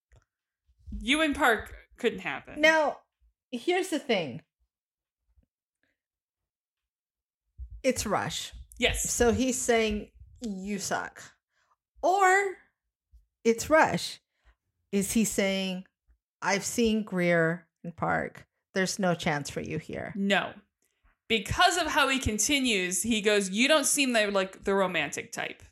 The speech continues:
Speaker 2: Mm.
Speaker 1: You're the good friend type, the shoulder to," he is
Speaker 2: Yeah.
Speaker 1: saying he's like, "No one, you're not romantic with anyone."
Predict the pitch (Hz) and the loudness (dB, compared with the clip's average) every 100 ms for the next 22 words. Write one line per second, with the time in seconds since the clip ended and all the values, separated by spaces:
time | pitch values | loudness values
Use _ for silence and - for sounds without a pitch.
0 | _ - 180 175 165 160 151 160 226 269 | _ -8 -4 -4 -4 -4 -8 -6 0 0
1 | 285 330 285 320 - 349 440 415 214 - | 2 0 -2 -4 0 0 2 0 -2 -2
2 | - 214 233 220 202 202 - - - - | -6 -2 0 -2 -6 -12 -16 -18 -10 -2
3 | 339 403 494 427 - 339 320 285 262 262 | 2 4 6 4 2 2 4 2 2 -4
4 | - - - 330 330 302 - 262 226 - | -6 0 2 2 2 0 0 2 0 -4
5 | _ _ _ 214 208 262 320 247 185 160 | _ _ _ -4 2 4 4 4 2 -2
6 | 160 - _ _ _ - 196 226 302 494 | -12 -18 _ _ _ -20 -20 -2 2 4
7 | 480 320 294 277 262 285 - 202 196 - | 4 4 2 2 0 -2 -2 0 0 -2